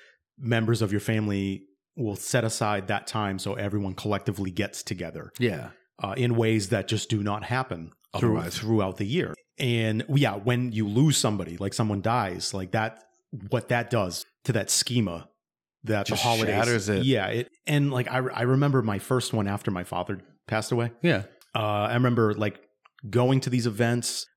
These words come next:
Speaker 1: with my wife and then driving back in the car. And even she would say like, "Well, how did that feel to you?" And I'd be like, "I mean, it felt different. It was off."
Speaker 2: Yeah.
Speaker 1: It's like part of it was off because, yeah, because somebody who was a significant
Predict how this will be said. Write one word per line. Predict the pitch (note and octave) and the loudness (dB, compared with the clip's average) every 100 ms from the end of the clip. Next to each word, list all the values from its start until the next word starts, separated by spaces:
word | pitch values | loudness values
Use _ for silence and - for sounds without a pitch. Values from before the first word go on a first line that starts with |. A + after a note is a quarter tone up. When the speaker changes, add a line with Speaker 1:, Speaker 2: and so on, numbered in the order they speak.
| - | 0
Speaker 1:
with | A#2 | 2
my | B2 | 4
wife | A2 G#2 G#2+ G#2 | 4 4 2 2
and | G#2+ | 0
then | G#2+ | 2
driving | G2+ G#2+ G#2 G#2+ | 2 2 2 0
back | G#2+ G2+ A2 | 0 0 -2
in | |
the | G#2+ | -2
car. | - B2 A2 | 0 0 2
And | F#2+ G2+ | 0 -4
even | G2 G2+ | -4 -4
she | F#2+ G#2+ | -4 -4
would | G2+ F2+ | -4 -4
say | A2 G2+ | -2 -2
like, | G2 F#2 | -2 -4
"Well, | F#2+ | -4
how | G#2 | -4
did | G2 | -2
that | G2 F#2+ | -4 -4
feel | G#2+ F#2 | -4 -4
to | F#2 | -2
you?" | A2 A2 | 0 0
And | F#2 | -2
I'd | F2+ | -6
be | F2 | -8
like, | - - | -10 -8
"I | |
mean, | F#2 F#2+ F#2+ | -8 -6 -8
it | C#3+ D#3 | -8 -8
felt | F2+ F2+ G2+ | -6 -8 -6
different. | G#2 G2+ F#2 E2+ _ _ _ _ _ _ _ - | -4 -2 -4 -8 _ _ _ _ _ _ _ -8
It | |
was | G2+ G#2 | -4 -2
off." | F2 - - - _ - | -4 -6 -18 -20 _ 0
Speaker 2:
Yeah. | A#2+ A2 | 2 4
Speaker 1:
It's | A2 | 0
like | G#2 | -2
part | - A2 | -2 0
of | A2+ | 0
it | A2+ | 0
was | A2 | 0
off | G#2+ A2+ C3 | 2 0 0
because, | G#2+ - G#2+ C3 | -2 -2 -2 0
yeah, | - | -2
because | - G2+ F#2+ | -4 -8 -6
somebody | - G2+ G2+ | -4 -4 -2
who | F#2 | -2
was | G#2 F#2 | -2 -4
a | F#2+ | -6
significant | G2+ F#2 G#2+ A#2 - G2 | -6 -4 -4 -4 -6 -6